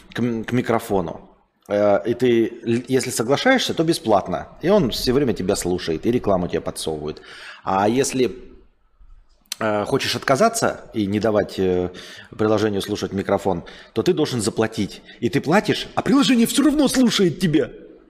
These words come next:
<laughs> Иди-, а, кстати, реклама в приложении. Реклама в приложении должна не скипаться вообще. Она должна занимать весь экран в рандомном, э, в рандомный момент времени. То есть вот ты пользуешься приложением, записываешь голосовуху или не записываешь голосовуху,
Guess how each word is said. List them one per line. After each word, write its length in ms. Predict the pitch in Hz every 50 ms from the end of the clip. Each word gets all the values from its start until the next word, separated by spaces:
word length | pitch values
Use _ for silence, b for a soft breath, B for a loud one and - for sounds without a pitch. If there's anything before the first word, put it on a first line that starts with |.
| _ _ -
<laughs> 1700 | - - - 587 523 605 - - - 466 - - - - - - - - - 151 - - - - - - 160 - - - 127 - - - - B B B B B B
Иди-, 220 | 131 117 131 139 -
а, 200 | - 156 151 131
кстати, 580 | - - - - 196 180 180 185 147 - -
реклама 600 | 147 160 170 - 170 180 180 180 170 147 127 120 113
в 80 | -
приложении. 760 | - 123 120 113 113 117 104 104 110 107 98 92 85 76 71 - B B B B B B B B B B B
Реклама 500 | - 107 123 - - 190 214 233 214 180
в 40 | 139 -
приложении 540 | 135 135 135 131 113 135 202 202 170 139
должна 400 | 117 107 110 110 104 123 151 160
не 360 | 139 117 101 113 117 127 143 135
скипаться 500 | - - - 156 - - 107 - - 92
вообще. 440 | 101 104 - - - 101 87 - -
Она 180 | - 101 120 117
должна 240 | 110 113 113 120 113
занимать 400 | 101 110 113 117 120 110 - 104
весь 180 | 113 - -
экран 260 | 104 - 135 175 180
в 60 | 131 117
рандомном, 640 | 110 104 98 123 127 127 113 104 98 92 90 -
э, 200 | 101 95 95 87 85
в 60 | 98
рандомный 360 | 104 113 110 101 120 120 117 110
момент 280 | 110 104 110 104 -
времени. 300 | 101 101 95 87 80 80
То 100 | - 117
есть 140 | 107 - -
вот 120 | 117 -
ты 80 | - -
пользуешься 420 | - 226 233 185 156 131 - -
приложением, 460 | 98 107 110 107 98 101 95 95 85 - B B B B B B
записываешь 560 | - - 135 - 110 113 117 - - 101 98 95
голосовуху 520 | 101 98 95 - 101 101 101 - - 101
или 100 | 98 107
не 100 | 107 110
записываешь 480 | 101 110 92 - 117 113 - 104 92 90
голосовуху, 540 | 98 98 90 - 98 101 95 - 92 -